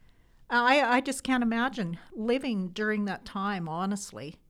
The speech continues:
Uh, and so really the time we're living in now with social media, everybody, you know, there's complaints about social media, but it, it connects the world so much, you know,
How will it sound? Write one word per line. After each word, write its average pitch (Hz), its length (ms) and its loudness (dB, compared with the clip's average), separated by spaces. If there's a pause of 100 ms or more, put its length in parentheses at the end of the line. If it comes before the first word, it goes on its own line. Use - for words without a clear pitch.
(640)
Uh, 180 520 -4 (1040)
and 208 220 -2
so 220 280 2
really 226 460 -4
the 202 100 -6
time 214 360 -4
we're 214 120 -4
living 196 380 -4
in 175 220 -6
now 202 400 -2
with 185 180 -6
social 196 480 -6
media, 196 560 -4
everybody, 185 500 -6 (540)
you 202 140 0
know, 180 320 -4
there's 180 360 -4
complaints 247 840 -8
about 208 260 -6
social 220 400 -6
media, 202 440 -4
but 185 320 -6 (800)
it, 214 360 -6
it 240 200 -4
connects 240 520 -6
the 220 80 -4
world 202 420 -6
so 196 200 -6
much, 165 400 -8
you 185 80 -4
know, 175 400 -6